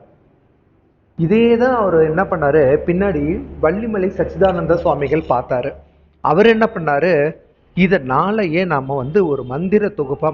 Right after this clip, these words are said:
மாத்தக்கூடாது, மொத்தமே பதினாறு தானே இருக்கு, இந்த பதினாறை இன்னும் எவ்வளவு பெருசா போட்டு இதை மக்கள் பாராயணம் பண்ணலாம். வேல் வகுப்பு படிக்க கொள்ள ஈஸியா தான் இருக்கும்,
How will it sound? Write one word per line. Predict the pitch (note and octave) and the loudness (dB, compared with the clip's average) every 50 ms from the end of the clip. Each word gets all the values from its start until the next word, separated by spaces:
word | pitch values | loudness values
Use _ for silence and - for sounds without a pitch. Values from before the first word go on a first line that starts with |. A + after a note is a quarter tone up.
| C#3 | -4
மாத்தக்கூடாது, | A#2+ A#2 C3 - D#3 C3+ - - A#2 A2+ A2+ G#2+ A2+ B2+ C3+ - - _ _ _ _ _ _ D3 | -6 -6 -4 -4 -4 -4 -2 -4 -6 -6 -8 -10 -12 -12 -12 -12 -14 _ _ _ _ _ _ -12
மொத்தமே | D3 - - - F3+ F3+ G3+ G3 | -12 -4 -2 -2 0 0 0 0
பதினாறு | - C#3+ C#3+ D#3+ F3 F3 E3+ D#3+ D3+ C#3+ | 0 2 2 2 2 2 0 -2 -2 -2
தானே | - C#3+ D3 D#3 D3 | -4 -2 -2 -2 -2
இருக்கு, | C3+ - - - C3+ B2+ A2+ - - - _ _ _ | -4 -4 -6 -4 -4 -4 -4 -8 -14 -20 _ _ _
இந்த | D3+ D3+ D#3+ D3+ - | -2 -2 -2 0 -2
பதினாறை | D3 D3+ E3+ G3 G3+ G3+ F#3+ F3 F#3+ G3 F3+ | -2 -2 -2 -2 -4 -4 -4 -2 -2 -2 -2
இன்னும் | F3 G3+ G3+ E3+ D3 | -2 -2 0 0 -2
எவ்வளவு | C3+ C#3+ E3+ F#3 F#3 F#3+ | 0 0 0 -2 0 0
பெருசா | E3+ D#3+ - - - G3 E3+ - | -2 -4 -4 0 0 0 0 2
போட்டு | E3 D3+ C#3+ - - F#3 G3+ F#3+ | 0 -2 -2 0 0 0 0 2
இதை | D3 C#3+ B2+ | 0 0 -2
மக்கள் | A#2+ B2+ B2 - - G3 F#3+ - | -2 -4 -4 -4 -4 -4 -2 -2
பாராயணம் | - C3+ C3 C#3+ D3 D3 C#3+ C#3+ B2+ A#2+ | -2 0 2 2 2 2 2 0 -4 -8
பண்ணலாம். | B2+ A#2 A#2+ B2 C3 A#2+ - - - _ _ - - - - | -8 -8 -6 -6 -8 -8 -10 -16 -20 _ _ -20 -20 -10 -2
வேல் | C3 D3 D3+ E3 F#3 G3+ G#3 G#3 | 0 2 4 4 2 2 2 0
வகுப்பு | G3+ F3+ G3 G3 - A3 A3+ - | 0 0 -2 -2 0 0 0 2
படிக்க | - F3+ E3 F3 F3 G3+ G3 - | 2 0 0 0 -2 -4 -4 -4
கொள்ள | F#3 F3 F3 F#3+ F#3 E3 E3 | -4 -2 -2 -2 -2 -2 -4
ஈஸியா | E3 E3 - E3 D#3 D3 | -2 0 0 0 2 2
தான் | E3 E3 D3+ C#3+ | 0 0 0 0
இருக்கும், | D#3 E3 D#3+ - - A#2+ F#2 | -2 -2 -2 -4 -6 -6 -6